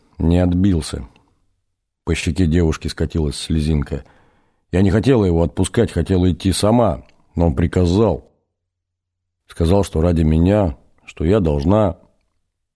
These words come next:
Девушка всхлипнула, но тут же нахмурилась, махнула рукой по щеке, вытерев слёзы, и вновь заговорила сухо и холодно. «Так вы поймали радиограмму?» «Не знаю», осторожно сказал Нанос.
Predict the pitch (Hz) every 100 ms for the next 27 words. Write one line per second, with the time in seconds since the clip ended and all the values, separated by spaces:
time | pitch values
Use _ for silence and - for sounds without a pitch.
0 | - 82 80 76 82 - - 107 110 98
1 | 92 82 - _ - 85 98 95 98 -
2 | 107 113 92 80 82 82 - 98 87 80
3 | 92 82 82 87 76 107 98 98 92 -
4 | 95 95 85 80 - _ _ 87 85 110
5 | 98 85 85 87 87 82 - 107 - 80
6 | - 82 73 67 69 69 _ _ _ _
7 | _ _ _ - 92 92 98 101 104 101
8 | 98 95 98 104 123 104 65 _ _ _
9 | _ _ _ _ _ _ _ _ _ _
10 | _ _ _ _ _ - 78 104 123 135
11 | 123 113 110 107 98 _ _ _ 87 85
12 | 98 101 101 95 90 95 92 92 98 92
13 | 90 80 -